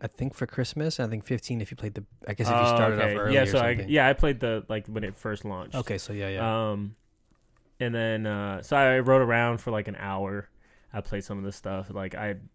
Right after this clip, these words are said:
Speaker 2: bought a shotgun. It was fun, like, just hunting, like, other players and stuff. But I was
Speaker 1: Nice.
Speaker 2: like,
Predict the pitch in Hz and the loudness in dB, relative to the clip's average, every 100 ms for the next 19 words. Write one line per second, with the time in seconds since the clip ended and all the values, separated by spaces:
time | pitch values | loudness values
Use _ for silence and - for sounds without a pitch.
0 | - 110 101 - 117 101 110 104 107 120 | -6 -6 -4 -4 -4 -4 -4 -4 -4 -6
1 | - 113 110 107 107 - - - 117 113 | -6 -6 -4 -6 -8 -14 -12 -6 -6 -4
2 | 110 107 101 110 107 - 104 104 101 101 | -6 -6 -6 -6 -4 -2 -2 -4 -6 -8
3 | - 107 101 113 120 123 - | -8 -6 -2 -2 0 -2 -4